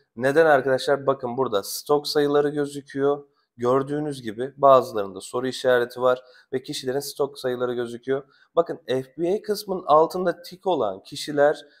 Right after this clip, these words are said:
burada ne yapmışlar arkadaşlar? Ürünleri Amazon depolarına göndermişler ve en çok buy box alan fiyatımızın yirmi iki dolar on beş sent olduğunu görüyoruz. Yüzde yirmi dokuz buy box alma oranına sahipmiş.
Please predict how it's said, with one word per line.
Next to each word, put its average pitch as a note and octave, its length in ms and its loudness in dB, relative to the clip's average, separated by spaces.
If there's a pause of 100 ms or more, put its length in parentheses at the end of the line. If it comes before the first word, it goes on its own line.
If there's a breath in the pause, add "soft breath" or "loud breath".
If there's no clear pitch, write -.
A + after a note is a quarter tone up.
(140 soft breath)
burada D#3 280 4
ne D3+ 120 0
yapmışlar C#3 520 2
arkadaşlar? B2+ 880 0 (300)
Ürünleri B2 600 -2
Amazon A#2 480 -2
depolarına D3 440 2
göndermişler C#3+ 800 0 (340 soft breath)
ve - 60 -2
en F3+ 240 0
çok E3+ 340 0
buy D#3+ 220 4
box A2+ 320 0
alan A2 340 -2
fiyatımızın C3 760 0 (160 loud breath)
yirmi C3 340 -4
iki C3 220 -14
dolar A2+ 320 -2
on A2+ 240 0
beş F#2+ 140 -8
sent A#2 340 -6
olduğunu G#2 340 -10
görüyoruz. C#3 560 -2 (220)
Yüzde D#3 360 -8
yirmi C#3 300 -4
dokuz G#2 340 -10
buy A#2+ 220 2
box F#2 240 -6
alma A2+ 280 0
oranına A#2 360 -2
sahipmiş. C3+ 720 -2